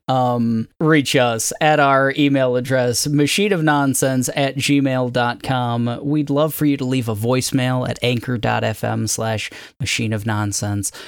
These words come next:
We'd like to hear from you. Didn't have enough time to get to an email today, but I got, I got a couple in the hopper.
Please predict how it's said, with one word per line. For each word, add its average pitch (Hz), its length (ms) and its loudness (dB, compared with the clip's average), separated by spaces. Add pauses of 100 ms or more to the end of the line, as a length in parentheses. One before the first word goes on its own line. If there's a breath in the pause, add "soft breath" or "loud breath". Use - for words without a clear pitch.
(160 loud breath)
We'd 160 160 0
like - 180 0
to 110 80 -2
hear 113 220 -4
from 110 200 -4
you. 110 220 -2
Didn't 277 240 0
have 240 220 2
enough 202 180 2
time 180 300 2
to 156 40 0
get 151 200 -4
to 151 100 0
an 143 100 0
email 139 440 0
today, 117 420 0
but 117 140 -4
I 131 80 -4
got, 190 280 -6
I 156 100 0
got 202 120 0
a 202 60 -2
couple 185 320 0
in 165 60 2
the 156 80 2
hopper. 139 500 -2